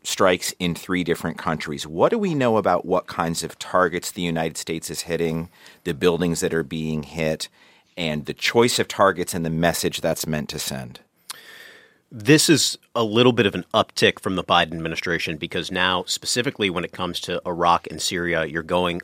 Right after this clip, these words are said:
Speaker 2: up from the Iranian proxies to actually specific I R G C targets and I R G C groups. That is a new level of escalation, but this is what the Biden administration is trying to do, the balance they're trying to strike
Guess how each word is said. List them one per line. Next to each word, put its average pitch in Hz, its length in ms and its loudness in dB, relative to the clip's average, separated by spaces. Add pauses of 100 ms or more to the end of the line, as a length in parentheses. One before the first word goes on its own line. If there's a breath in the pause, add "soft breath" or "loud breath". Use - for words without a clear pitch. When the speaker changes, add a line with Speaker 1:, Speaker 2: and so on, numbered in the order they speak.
Speaker 2:
up 90 220 0
from 85 300 -10
the 82 100 -8
Iranian 87 540 0
proxies 98 540 0
to - 200 -6
actually 98 400 -2
specific - 600 -4 (100)
I 95 180 2
R 90 140 4
G 87 160 -2
C 87 240 -4
targets 82 480 -4
and 67 140 -14
I 85 160 -2
R 80 100 -2
G 78 140 -10
C 78 200 -8
groups. 80 340 -10 (440 loud breath)
That 107 400 0
is 101 140 -6
a 95 40 -6
new 95 280 -4
level 90 340 -2
of 80 140 -8
escalation, 98 720 0 (260 loud breath)
but 107 160 0
this 117 180 2
is 135 140 -2
what 117 140 2
the 104 60 -4
Biden 90 160 2
administration 85 560 -6
is 82 100 -8
trying 87 380 -4
to 80 60 -8
do, 87 240 0
the 78 80 -6
balance 85 460 0
they're 82 100 -4
trying - 340 -8
to - 60 -10
strike 95 440 0